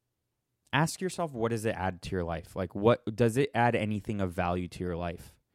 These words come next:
Does it make you better at sex? Does it make you better at picking up girls? Does it make you more fulfilled?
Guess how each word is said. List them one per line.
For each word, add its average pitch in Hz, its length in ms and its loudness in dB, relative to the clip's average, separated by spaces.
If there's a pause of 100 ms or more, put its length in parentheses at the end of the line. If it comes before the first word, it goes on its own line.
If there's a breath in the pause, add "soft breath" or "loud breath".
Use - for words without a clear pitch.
(640)
Does 101 140 0
it 98 60 2
make 98 220 -2
you 98 80 -2
better 92 240 -2
at - 140 -10
sex? - 360 -2
Does 95 180 -2
it 90 80 -2
make 95 180 -2
you 92 80 -4
better 90 240 0
at - 100 -6
picking 90 280 -6
up 82 160 -10
girls? 113 360 2
Does 98 160 0
it 90 80 -2
make 95 220 -4
you 98 60 -4
more 92 180 -2
fulfilled? 117 640 0